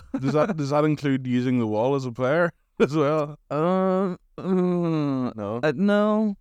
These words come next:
Speaker 2: I assume it was five-a-side then?
Speaker 1: No, six-a-side. And you know that one up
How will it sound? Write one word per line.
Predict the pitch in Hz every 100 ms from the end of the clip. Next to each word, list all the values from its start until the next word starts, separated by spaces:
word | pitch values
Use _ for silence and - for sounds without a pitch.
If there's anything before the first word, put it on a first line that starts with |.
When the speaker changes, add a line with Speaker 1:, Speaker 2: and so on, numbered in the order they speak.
| -
Speaker 2:
I | 143
assume | 135 165 170
it |
was | 127 117
five-a-side | - 107 110 - 156 156
then? | 160 165 - _ - - -
Speaker 1:
No, | 110 104
six-a-side. | 101 110 - 127 - 139 135 _ - - _ _ _ _ _ _ _
And | 101 101
you | 117
know | 127 127
that | 110
one | 101
up | 101